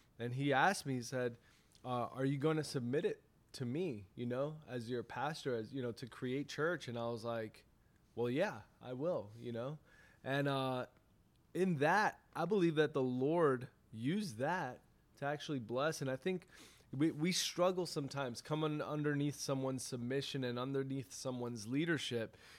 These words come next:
because even right here it said, "His citizens hated him and sent a delegation after him. 'We will not have this man to reign over us,'" right? It's like we struggle to kinda ha-,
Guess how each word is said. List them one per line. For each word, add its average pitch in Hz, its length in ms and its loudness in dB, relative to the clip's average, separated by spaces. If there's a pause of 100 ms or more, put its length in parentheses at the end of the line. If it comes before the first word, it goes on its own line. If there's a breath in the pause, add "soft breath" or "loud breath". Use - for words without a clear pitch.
(120 loud breath)
because 131 440 2
even 147 260 4
right 135 220 4
here 156 240 4
it 131 120 2
said, 123 320 0
"His 127 160 0
citizens 151 560 2
hated 190 360 2
him 117 320 0 (340 loud breath)
and 135 180 2
sent 165 280 4
a 160 60 0
delegation 156 600 4
after 160 340 2
him. 127 280 0
'We 143 140 2
will 160 140 4
not 135 380 0
have 156 340 4
this 147 220 0
man 143 320 0
to - 120 -6
reign 131 300 0
over 113 320 -2
us,'" 95 260 -10 (300 soft breath)
right? 139 240 2
It's 131 140 -6
like 143 220 -2 (380 soft breath)
we 147 180 2
struggle 160 880 2
to 151 140 -2
kinda 143 320 -4
ha-, 139 420 0